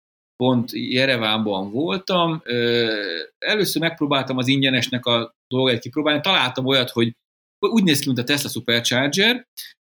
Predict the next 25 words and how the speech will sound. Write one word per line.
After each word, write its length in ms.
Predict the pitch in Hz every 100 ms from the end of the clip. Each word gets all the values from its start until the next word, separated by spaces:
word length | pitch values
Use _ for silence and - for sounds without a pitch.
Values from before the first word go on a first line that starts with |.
| 113
ö, 960 | 123 127 123 120 123 123 123 123 117 - - _
picit 240 | - -
másak 280 | 151 156 156
a 60 | -
színek, 360 | - 160 175
de, 180 | 147 143
de 100 | 143 165 170
pont 260 | 185 151 139
olyan 200 | 127 117
kis 100 | -
kapuszerű 480 | - - - 113 110
akármicsoda, 760 | 120 143 165 196 220 240 262 - - - _
leakasztod, 600 | - 190 202 190 190 -
elsőre 380 | - 196 190 151
azt 160 | 156
tűnik 200 | - 123
fel, 180 | 123 135
hogy 100 | 139
nagyon 260 | 143 147 117
vékony 300 | 120 113 101
a 40 |
kábel, 600 | 92 85 87 104 180 254 _ - _ _ -
a 100 | 113
másodjára, 540 | 175 185 160 165 160 -
ugye, 280 | 147 151